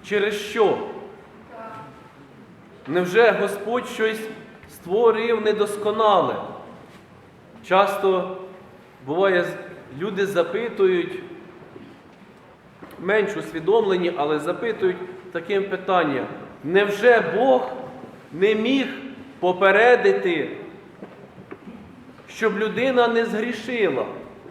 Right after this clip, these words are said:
щоб не впала в гріх і не сталася ця катастрофа, гріхопадіння, яке описується в третій главі книги Буття?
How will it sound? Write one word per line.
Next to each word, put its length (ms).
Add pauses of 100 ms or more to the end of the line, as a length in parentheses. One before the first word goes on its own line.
(960)
щоб 200
не 80
впала 520
в 140
гріх 380 (540)
і 100
не 140
сталася 640
ця 220
катастрофа, 1000 (260)
гріхопадіння, 1120 (600)
яке 340
описується 1000 (420)
в 100
третій 640 (920)
главі 380
книги 460
Буття? 800